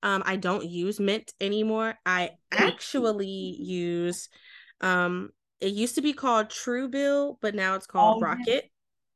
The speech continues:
Speaker 1: And so
Speaker 2: Oh,
Speaker 1: I
Speaker 2: Rocket did
Speaker 1: use
Speaker 2: take over it.
Speaker 1: Mm-hmm. And so I use Rocket,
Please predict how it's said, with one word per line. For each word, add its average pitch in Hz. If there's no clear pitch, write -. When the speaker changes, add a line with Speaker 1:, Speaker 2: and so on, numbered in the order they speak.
Speaker 1:
And 196
so 196
Speaker 2:
Oh, 180
Speaker 1:
I 196
Speaker 2:
Rocket 185
did -
Speaker 1:
use -
Speaker 2:
take 302
over 254
it. -
Speaker 1:
Mm-hmm. 240
And 226
so 226
I 196
use 220
Rocket, 180